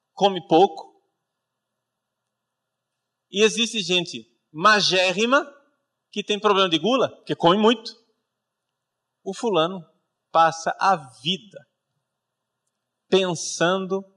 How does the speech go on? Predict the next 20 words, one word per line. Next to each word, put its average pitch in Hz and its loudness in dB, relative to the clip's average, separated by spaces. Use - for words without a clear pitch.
como 254 4
é 185 2
que 196 -10
ele 175 -2
vai 165 -2
fazer 139 -4
para 151 -2
comer 147 -4
um 147 -8
pouco 143 -8
mais. - -20
Uma 131 -4
vez 127 -6
deram 139 2
um 143 2
aviso 123 -4
no 127 -6
refeitório, 117 -6
dizendo 123 -2
assim: 113 -8